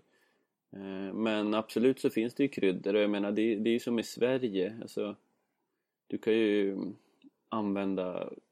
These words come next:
vad som, alltså kirskål kan man ju använda som en krydda i sig. Eh, så det beror lite på hur man menar där också, men alltså ja, det finns det ju. Till exempel då vanilj som jag nämnde här då. Eh, så det gör det absolut, och det är ju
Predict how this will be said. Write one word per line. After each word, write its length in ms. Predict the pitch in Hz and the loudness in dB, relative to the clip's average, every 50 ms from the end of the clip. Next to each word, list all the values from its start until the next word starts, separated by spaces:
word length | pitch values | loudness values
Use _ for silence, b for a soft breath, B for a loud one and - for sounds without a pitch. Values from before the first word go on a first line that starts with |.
| - - - - _ _ _ _ _ _ - | -20 -20 -20 -20 _ _ _ _ _ _ -8
vad 360 | - 104 110 104 101 98 - | 0 4 6 6 6 4 2
som, 140 | - 110 107 | 0 -4 -4
alltså 280 | 107 - 107 104 98 | -2 2 2 2 2
kirskål 920 | - - - - 127 - - - - - - - - 151 143 120 110 98 101 | 2 0 0 0 0 0 -2 -12 -14 -14 -10 -4 -2 0 4 4 4 4 2
kan 200 | - - 104 101 | 0 -4 -8 -6
man 120 | 101 101 101 | -6 -4 -2
ju 60 | 104 | -2
använda 380 | 101 92 90 92 92 95 95 | -2 -2 -2 -4 -6 -6 -8
som 180 | - - - 101 | -8 -6 -6 -6
en 60 | 101 | -4
krydda 440 | - - 113 107 104 98 - 104 98 | -2 0 2 2 2 2 2 0 -2
i 60 | 104 | -2
sig. 320 | - - - 104 113 110 - _ _ _ _ _ _ _ _ _ _ _ _ - - | -2 -2 -2 -2 -2 -4 -6 _ _ _ _ _ _ _ _ _ _ _ _ -14 -12
Eh, 160 | - 95 95 | -12 -10 -10
så 140 | 98 - 104 | -8 -4 -2
det 80 | 113 117 | 0 2
beror 200 | 120 131 131 127 | 4 4 4 4
lite 180 | 120 - - | 4 0 -2
på 140 | - - 101 | 0 0 0
hur 80 | 101 98 | 0 0
man 180 | 101 101 107 | -2 0 0
menar 380 | 117 113 104 101 107 131 139 123 | -2 -2 -2 -2 -2 -2 -2 -2
där 160 | 98 90 107 | -2 0 0
också, 420 | 131 131 - - - - 87 90 | -2 -2 -4 -6 -8 -6 -6 -4
men 200 | 95 107 104 107 | -4 -4 -4 -4
alltså 340 | 107 101 - - 107 101 101 | -4 -4 -4 -2 -2 0 0
ja, 300 | 107 113 123 120 107 104 120 | 2 4 4 4 2 0 -4
det 180 | 113 107 117 - | -4 -4 -4 -2
finns 280 | - 107 98 92 - | -2 -4 -4 -4 -6
det 100 | - - | -6 -6
ju. 140 | 80 95 92 - _ _ - | -6 -6 -8 -12 _ _ -2
Till 120 | 127 117 | 0 0
exempel 480 | 113 - - 104 98 98 - - 95 92 | 0 0 0 -2 -2 -2 -2 -2 0 0
då 120 | 90 92 | 0 0
vanilj 460 | 90 101 98 95 95 107 113 95 85 | 2 2 2 2 2 2 2 0 -2
som 200 | - - 92 92 | -4 -6 -6 -6
jag 80 | 92 98 | -6 -6
nämnde 300 | 98 95 - - 113 117 | -6 -6 -6 -6 -6 -4
här 180 | 113 95 95 | -4 -4 -2
då. 140 | 98 101 101 - _ _ _ _ _ _ _ _ - - 92 | -2 -2 -4 -6 _ _ _ _ _ _ _ _ -14 -10 -8
Eh, 320 | 95 92 92 90 - - - 113 - _ _ _ _ _ _ _ _ _ _ _ | -8 -8 -8 -8 -10 -10 -12 -14 -20 _ _ _ _ _ _ _ _ _ _ _
så 140 | - - - | -12 -4 2
det 60 | 117 | 4
gör 200 | 123 110 90 92 | 4 4 6 4
det 100 | 90 92 | 4 2
absolut, 500 | 87 - - 107 104 117 101 - - - | 0 -2 -2 0 2 2 2 0 -2 -4
och 100 | - - | -4 -2
det 60 | - | 0
är 200 | 107 107 107 104 | 2 2 2 2
ju 320 | 98 98 98 95 95 - | 2 0 -2 -2 -4 -4